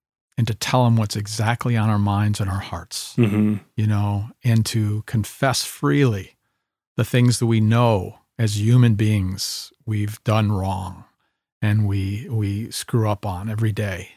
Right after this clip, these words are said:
Speaker 2: Mm-hmm.
Speaker 1: But he's there to accept us and love us. So it first takes coming.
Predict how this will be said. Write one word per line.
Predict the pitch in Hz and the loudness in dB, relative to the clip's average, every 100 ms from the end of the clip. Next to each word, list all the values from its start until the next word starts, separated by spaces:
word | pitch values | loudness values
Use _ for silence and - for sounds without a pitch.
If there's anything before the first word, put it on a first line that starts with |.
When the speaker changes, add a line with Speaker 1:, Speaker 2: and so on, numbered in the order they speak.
| - | -4
Speaker 2:
Mm-hmm. | 113 - 101 98 _ _ _ _ | -4 -4 -10 -10 _ _ _ _
Speaker 1:
But | 117 | 0
he's | 123 110 110 | 2 2 2
there | 123 131 120 98 - _ _ _ - | 4 6 4 0 -6 _ _ _ -6
to | 135 117 101 | 2 2 2
accept | - - 123 - | -2 -2 -2 -2
us | 131 - | -2 0
and | 110 | 2
love | 110 113 | 2 2
us. | 101 | 0
So | - 131 | -2 0
it | 131 | 0
first | - 190 185 - | 0 0 0 -2
takes | 131 120 - | -2 -2 -6
coming. | - - 151 113 85 | -6 -2 0 0 -4